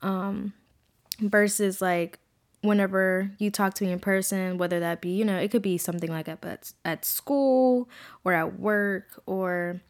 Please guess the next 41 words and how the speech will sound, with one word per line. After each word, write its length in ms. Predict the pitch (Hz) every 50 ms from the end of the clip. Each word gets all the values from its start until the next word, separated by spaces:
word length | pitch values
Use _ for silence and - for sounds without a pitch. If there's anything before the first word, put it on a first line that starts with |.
| _ _ _
if 180 | - 190 - 214
you 100 | 214 185
happen 320 | 170 190 180 180 - 185
to 80 | 185 180
catch 320 | - - 190 190 - -
me 160 | 185 175 - -
out 220 | 170 175 175 -
somewhere, 280 | - - 185 180 175 175
which 220 | 180 196 - - -
is 200 | 254 220 175 175
very 380 | 165 - 180 175 165 180 185
rare, 280 | 180 - 131 117 123 151
child. 460 | - - 233 - 113 113 170 - -
It's, 120 | 180 185 - - -
it's 260 | - - - - -
less 300 | - - 123 185 285 -
than 120 | - - 240
a 100 | 117 202
blue 200 | 127 120 123 143
moon. 440 | 151 135 123 113 101 - 208 233 - - - - - - - - - - - - - - _ _ _ _
But 480 | 226 247 226 214 208 202 - - - _ _ _ _ _ _ _ _ -
if 180 | 220 208 -
you 140 | 220 233 240
were 100 | 233 220
to 80 | 202 190
catch 480 | - - 190 208 214 214 208 - -
me 460 | 196 180 170 170 170 165 175 190 185 - _ _ - - -
out 160 | 196 202 185
anywhere, 360 | 185 185 180 175 175 175 170
like, 360 | 175 175 165 165 165 - - _ -
and 180 | 202 185 -
actually 360 | 180 180 185 - - - 190 180
really 180 | 180 180 180
try 140 | 175 - 185
to 60 | 180
have 80 | 170 170
a 20 | -
conversation 520 | 185 175 175 165 - 180 170 175 - 180
with 140 | 170 165 -
me, 280 | 170 165 165 165 - -
it's, 380 | - 185 180 - - - -